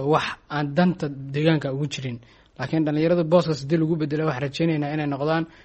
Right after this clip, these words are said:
dad ayagu nabadda raadiya oo wax walba markii dad isku yimaadaan waxbaa la isku afgari waanayaa, waa lagu kala kacayaa. Laakiin annagu waxaan leenahay, waxaan is leenahay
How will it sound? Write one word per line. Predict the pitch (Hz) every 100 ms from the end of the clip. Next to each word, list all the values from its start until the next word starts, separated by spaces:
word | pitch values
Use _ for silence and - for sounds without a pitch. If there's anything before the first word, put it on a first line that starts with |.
| _
dad | - 170
ayagu | 151 160 175 160
nabadda | 151 160 160 151
raadiya | 135 135 131 139 139 135 _ _ _ -
oo | 135 151
wax | 170 147
walba | 147 147 147
markii | 165 170 165 156 156
dad | 147 160
isku | 151 - 196
yimaadaan | 180 160 151 165 165 156 - _
waxbaa | - 151 175
la | 160
isku | -
afgari | 180 151 170 165
waanayaa, | 160 165 165 165 170 160
waa | 147
lagu | 156 175
kala | 165 147
kacayaa. | 147 127 120 113
Laakiin | 139 147 165 170
annagu | 156 170
waxaan | 165 160 160
leenahay, | 160 151 139
waxaan | 151 160
is |
leenahay | 165 170 156